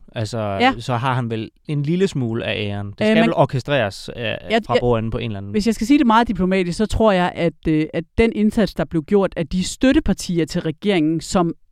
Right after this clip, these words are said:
Speaker 2: viftede med, eller, øh, mildest talt slog Nick Hækkerup oven i hovedet med det forståelsesparti, papir, man havde lavet, inden man indgik i regeringen, hvor der stod, at regeringen skulle arbejde for en samtykkebaseret lovgivning,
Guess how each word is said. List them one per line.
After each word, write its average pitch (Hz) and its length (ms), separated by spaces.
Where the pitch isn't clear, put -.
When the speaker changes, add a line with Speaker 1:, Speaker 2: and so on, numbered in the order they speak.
Speaker 2:
viftede 196 520
med, 160 300
eller, 160 240
øh, 170 120
mildest 190 260
talt 156 180
slog 214 360
Nick 160 160
Hækkerup 180 420
oven 170 200
i 185 40
hovedet 175 380
med 156 120
det 165 140
forståelsesparti, 170 1080
papir, 170 400
man 175 140
havde 165 120
lavet, 160 300
inden 196 200
man 156 200
indgik 175 280
i 156 40
regeringen, 151 360
hvor 190 140
der 185 80
stod, - 460
at 160 120
regeringen 156 340
skulle 139 160
arbejde 151 240
for 165 80
en 151 60
samtykkebaseret 156 640
lovgivning, 151 460